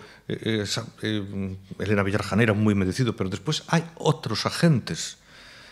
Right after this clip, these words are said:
hay otras personas que están haciendo cosas que no se ven, que no se saben que existen y que necesitan, eh, tener ese reconocimiento. Porque mañana Pablo se muere y pasa por un trabajo, trabajador de la tele, como otro cualquiera, y no,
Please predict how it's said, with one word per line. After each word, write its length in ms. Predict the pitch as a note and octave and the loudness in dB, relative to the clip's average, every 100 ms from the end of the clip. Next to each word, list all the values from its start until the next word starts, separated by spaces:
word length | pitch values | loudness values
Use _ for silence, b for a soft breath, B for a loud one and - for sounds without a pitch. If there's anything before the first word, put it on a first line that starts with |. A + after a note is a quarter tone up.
| B | B
hay 140 | - B2 | 0 2
otras 220 | D#3 D3+ | 4 2
personas 420 | - A#2 D#3+ A#2 | 6 6 6 2
que 60 | - | 0
están 180 | - C#3+ | 0 0
haciendo 360 | C#3+ C#3 A#2 | 0 0 -2
cosas 280 | - C#3+ A2+ | -2 -2 -4
que 120 | - | -4
no 100 | A#2+ | -4
se 140 | C3 F#2 | -2 0
ven, 180 | G#2+ | -2
que 120 | G2+ A2+ | -2 -6
no 80 | |
se 100 | A#2 | -4
saben 280 | - B2+ A#2 | -4 -4 -4
que 100 | G2+ | -4
existen 520 | - B2 A2 - D2+ - B B B B B | -2 -2 -2 -8 -12 -14 B B B B B
y 60 | |
que 120 | - | -2
necesitan, 600 | G#2+ G#2 A2+ - - A2+ - B B B B - | 0 2 0 0 0 -2 -2 B B B B -2
eh, 500 | A2 G2+ F#2+ F#2+ F#2 | 0 2 2 0 -2
tener 240 | G2 C#3 - | 0 0 0
ese 160 | B2+ | 0
reconocimiento. 920 | A2 G#2+ F#2 F2 F2+ G#2+ A#2 D#2+ - - _ _ _ _ _ | 2 2 0 0 0 0 0 -4 -14 -18 _ _ _ _ _
Porque 200 | A2+ - | -6 0
mañana 280 | C#3 D#3 C#3+ | 2 2 2
Pablo 200 | D#3 D3+ | -2 0
se 140 | - | 2
muere 220 | - E3 | 4 4
y 40 | - | 2
pasa 300 | D3 - - | 0 -2 -4
por 80 | |
un 80 | D#2+ | -6
trabajo, 500 | E3+ G#2 F#2 - - _ - | -4 -6 -6 -10 -16 _ -10
trabajador 560 | - E2+ - F#2+ C#3 A2 | -2 -2 0 0 0 -2
de 80 | F2 | -4
la 280 | D#2 D2+ | -4 -6
tele, 320 | - D3+ - - _ | 0 0 0 -10 _
como 200 | G2+ B2 | -2 0
otro 200 | C#3+ - | -2 -8
cualquiera, 440 | F2 - G2+ - - | -10 -6 -6 -6 -6
y 100 | A#2+ | -2
no, 320 | C#3+ - | -2 -2